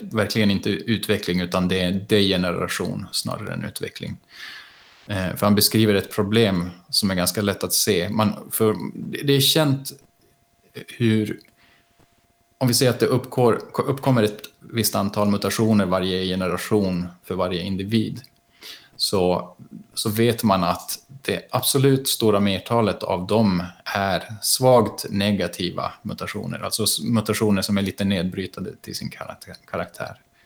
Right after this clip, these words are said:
Så att, eh, om det finns någon mutation som skulle kunna räknas som att den bygger upp eller liksom skulle börja bygga upp något positivt,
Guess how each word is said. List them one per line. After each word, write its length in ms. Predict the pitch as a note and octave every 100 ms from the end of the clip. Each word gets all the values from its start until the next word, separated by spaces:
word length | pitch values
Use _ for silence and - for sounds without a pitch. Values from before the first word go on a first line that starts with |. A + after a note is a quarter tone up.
| _ _ _ _ _ _
Så 120 | G2+
att, 180 | F2+ -
eh, 260 | G2+ F2 F2 -
om 280 | B2 A#2+ A#2
det 100 | A2
finns 340 | G#2+ G#2 G2
någon 160 | G#2+ G2
mutation 400 | F#2+ F#2 G#2 F2+
som 140 | G2
skulle 180 | - F#2+
kunna 200 | F#2+ G2
räknas 400 | F#2 F2+ G2 -
som 160 | F#2+ F2
att 180 | F2 -
den 240 | F2 F2 -
bygger 400 | G2+ G2 F#2 F#2+
upp 260 | G2+ - F2+
eller 300 | F2 F2 - -
liksom 260 | F#2+ - F2
skulle 200 | - F2
börja 220 | F#2 F2
bygga 220 | F2+ F#2
upp 160 | F2+ F2+
något 160 | F2
positivt, 640 | G#2 F#2 F2 F2 F2 -